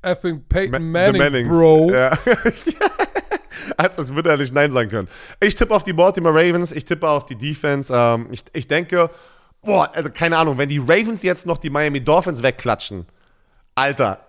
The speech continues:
Speaker 2: wie sie die, wie die, die San Francisco forty-niners letzte Woche weggeklatscht haben, wär absurd in meinem Kopf. Ich denke nicht, dass es passieren wird. Ich denke, das wird eine gute Battle,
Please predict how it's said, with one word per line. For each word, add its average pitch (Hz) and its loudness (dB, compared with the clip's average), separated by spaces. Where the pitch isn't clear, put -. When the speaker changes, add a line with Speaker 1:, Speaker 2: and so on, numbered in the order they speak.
Speaker 2:
wie 135 -4
sie 135 -8
die, 151 0
wie 139 -2
die, 135 -6
die 131 -4
San 139 0
Francisco 127 -4
forty-niners 131 -4
letzte 120 -6
Woche 117 -4
weggeklatscht 113 -6
haben, 98 -10
wär 120 -4
absurd 120 -4
in 160 -8
meinem 139 -6
Kopf. 156 -4
Ich 135 -8
denke 175 -2
nicht, 180 -4
dass 165 -4
es 143 -16
passieren 165 -8
wird. 175 -4
Ich 127 -12
denke, 151 -8
das 123 -8
wird 156 -8
eine 139 -14
gute 135 -6
Battle, 170 0